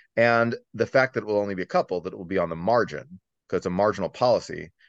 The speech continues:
means that we'll limit the amount that we spend, right? Um, we'll also limit the amount that we, we decouple from China, um, but we will limit the amount that we spend.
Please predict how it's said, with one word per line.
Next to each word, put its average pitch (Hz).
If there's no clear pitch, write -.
means 104
that 104
we'll 95
limit 107
the 92
amount 87
that -
we 85
spend, 156
right? 101
Um, 104
we'll 139
also 190
limit 147
the 147
amount 135
that 123
we, 120
we 110
decouple 95
from -
China, 73
um, 110
but 131
we 131
will 117
limit 156
the 117
amount 98
that -
we 87
spend. -